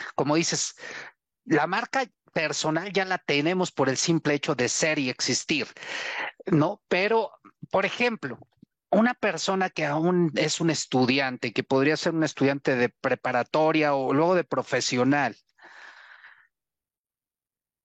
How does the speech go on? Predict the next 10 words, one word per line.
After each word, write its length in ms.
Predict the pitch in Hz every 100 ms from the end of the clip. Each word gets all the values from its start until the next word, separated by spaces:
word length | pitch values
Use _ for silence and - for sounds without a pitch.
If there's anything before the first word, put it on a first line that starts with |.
| _ _ _ _ -
¿cómo 420 | 262 285 311 -
puede 540 | - 240 214 180 190 -
impactar 720 | 165 170 - 156 - 196 208
y 60 | 202
gestionar 640 | 208 156 - 165 170 185
esa 180 | 185 185
marca 600 | 175 156 175 135 135 160 _ _ _ _ _ _ _ _ _ _ _ _ _ _ -
para 220 | 147 143
generar 500 | 147 139 135 139 139
valor? 460 | 151 180 196 -